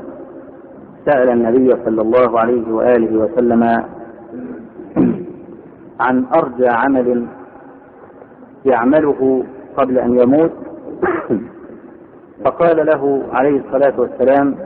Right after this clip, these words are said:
"أن تموت ولسانك رطب بذكر الله عز وجل".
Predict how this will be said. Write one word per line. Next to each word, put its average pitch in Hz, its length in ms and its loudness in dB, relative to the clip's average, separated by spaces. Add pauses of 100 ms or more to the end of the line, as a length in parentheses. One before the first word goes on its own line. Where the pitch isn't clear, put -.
(1500)
"أن 151 220 2
تموت 135 580 2 (920)
ولسانك 127 680 2
رطب 131 680 2 (120)
بذكر 120 440 0
الله 117 440 2
عز 113 260 -2
وجل". 90 300 -8